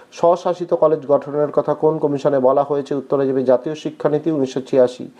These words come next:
অথবা প্রশ্ন, বিশ্ববিদ্যালয় শিক্ষা কমিশন কত সালে গঠিত হয়, উত্তর হয়ে যাবে অপশন নাম্বার খ, উনিশশো আটচল্লিশ।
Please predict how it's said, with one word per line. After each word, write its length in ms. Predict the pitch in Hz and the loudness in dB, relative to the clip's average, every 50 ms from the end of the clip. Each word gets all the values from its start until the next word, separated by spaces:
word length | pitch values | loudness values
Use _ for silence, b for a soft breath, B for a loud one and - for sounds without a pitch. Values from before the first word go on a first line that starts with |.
| B B B B B B B | B B B B B B B
অথবা 340 | - 135 143 - 170 175 175 | -2 -2 2 2 2 2 2
প্রশ্ন, 320 | 170 - 175 170 - 165 | 0 -4 -8 -6 -4 -6
বিশ্ববিদ্যালয় 680 | 139 131 143 143 - - 165 165 165 160 170 160 165 160 | -4 -4 -6 -4 -2 0 0 0 4 2 4 4 4 0
শিক্ষা 320 | 165 147 131 - - 160 | 0 -6 -12 -4 -4 0
কমিশন 400 | - 160 151 151 151 165 156 156 | 0 0 -2 0 0 0 -2 0
কত 200 | 151 147 139 - | 0 -2 -2 -2
সালে 260 | 151 - - 147 147 143 | -4 -2 -2 -2 0 0
গঠিত 280 | 135 139 131 151 - - | -2 -2 -4 -2 -2 0
হয়, 240 | 139 135 139 127 127 | 2 2 2 2 2
উত্তর 200 | 127 127 - 143 | 0 -2 -2 -2
হয়ে 120 | 139 139 | 0 0
যাবে 120 | 131 135 131 | 2 4 4
অপশন 320 | 123 127 - - 147 135 | 2 2 2 -4 -4 -2
নাম্বার 260 | 139 139 139 135 131 | 0 0 0 0 0
খ, 80 | 131 - | 2 0
উনিশশো 400 | 147 147 135 131 131 131 - 127 | 0 0 0 -4 -6 -2 0 0
আটচল্লিশ। 600 | 117 - - - - 127 117 113 117 117 - | 0 0 -4 -4 -4 -2 -2 -2 -6 -8 -10